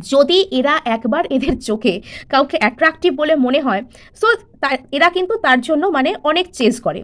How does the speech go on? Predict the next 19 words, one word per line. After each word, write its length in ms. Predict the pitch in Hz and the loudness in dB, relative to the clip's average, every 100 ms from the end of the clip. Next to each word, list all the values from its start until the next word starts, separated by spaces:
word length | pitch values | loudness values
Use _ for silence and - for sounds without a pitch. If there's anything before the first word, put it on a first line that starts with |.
| - | -4
আর 100 | - - | -4 -4
এরা 240 | 254 285 359 | -4 0 0
বেশিরভাগ 460 | 254 254 262 330 330 | 0 -6 -4 -6 -6
পরিমাণে 380 | 247 269 254 226 | -4 -2 -2 -4
কি 120 | 233 | -4
করে, 300 | 220 185 240 - - - | -2 0 -2 -4 -12 -2
একতরফা 540 | 262 285 - 370 403 | 0 0 0 0 0
ভালোবাসার 520 | 294 262 269 277 330 | -4 -4 -4 -6 -8
ক্ষেত্রে 300 | 311 254 254 | -10 -12 -10
কিন্তু 280 | 262 277 381 | -12 -8 -6
জড়িয়ে 400 | 233 226 214 190 | -4 -2 -2 -2
পড়ে। 220 | - 165 | -8 -10
হ্যাঁ, 200 | 196 392 - - - - | -4 -4 -4 -10 -20 -10
একতরফা 420 | - 277 339 320 330 | -4 -2 0 2 2
ভালোবাসার 440 | 254 254 262 285 | 2 0 0 -2
ক্ষেত্রে 280 | 277 254 262 | -4 -4 -2
জড়িয়ে 280 | 233 233 226 | -2 -2 0
পড়ে। 280 | 226 214 220 - - - | 0 0 -2 -12 -12 -2
অথবা 320 | 294 415 427 | -2 0 0